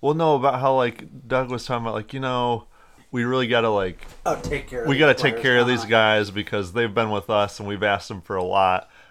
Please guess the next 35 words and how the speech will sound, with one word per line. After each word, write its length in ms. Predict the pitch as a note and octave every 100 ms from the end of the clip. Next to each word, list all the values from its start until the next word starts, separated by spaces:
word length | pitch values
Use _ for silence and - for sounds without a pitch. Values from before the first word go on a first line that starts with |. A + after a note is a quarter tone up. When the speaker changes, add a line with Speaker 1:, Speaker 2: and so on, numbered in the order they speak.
| _
Speaker 1:
and, 260 | - F#2+ F#2
you 80 | F#2
know, 360 | F2 F2 F2 -
now 460 | A2+ G#2+ G2+ G#2 G2+ - _ _
they're 200 | G2+ G#2+
asking 360 | G2 F2+ - G2
for 160 | F2+ G2
us 220 | F#2+ -
and 120 | F#2+
we 80 | G2+
gotta 160 | G#2 F#2
take 200 | - F2
care 180 | - E2
of 60 |
them 80 | E2
'cause 140 | E2+ D#2+
they've 160 | F#2
always 220 | E2+ E2+ D#2+
been 140 | E2+
here 100 | E2+
for 160 | - F2+
us. 140 | E2
So 140 | -
he 60 | A2
paid 320 | G#2+ B2 C3
Braden 260 | A#2+ A#2+ A#2+
Shen 200 | - A#2+
his 140 | A#2+
money, 340 | G#2+ D#2 D#2 D#2+ _ _ _ _ _ _ -
and 100 | G#2+
then 80 | G2+
he 80 |
paid 680 | F#2 G#2 F#2+ F#2 F2 F2 F#2
fucking, 720 | - G2+ F2+ F#2+ F2 F2 F2 F2
uh, 560 | E2 E2+ E2+ D#2+ D#2+